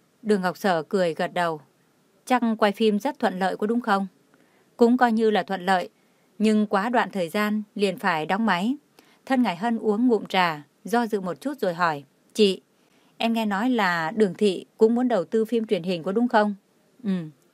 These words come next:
có ý định như vậy." "Vậy chị đã chọn vai diễn chưa?" Thân Ngải Hân lại hỏi. Lúc này Ứng Tiêu Tiêu mới lên tiếng. "Như thế nào?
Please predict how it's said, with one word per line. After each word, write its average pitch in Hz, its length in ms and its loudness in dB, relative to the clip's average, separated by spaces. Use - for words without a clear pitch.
có 208 100 2
ý 233 140 2
định 226 180 0
như 220 100 0
vậy." 190 240 0
"Vậy 185 560 0
chị 226 140 0
đã 214 140 0
chọn 202 260 -4
vai 220 200 0
diễn 214 200 0
chưa?" 208 300 0
Thân 240 160 -2
Ngải 175 140 -2
Hân 220 180 -2
lại 202 140 -2
hỏi. 165 300 0
Lúc 254 160 2
này 190 280 2
Ứng 240 200 0
Tiêu 240 160 2
Tiêu 220 200 0
mới 220 140 -2
lên 226 180 -2
tiếng. 214 340 0
"Như 226 120 2
thế 240 140 0
nào? 170 320 -2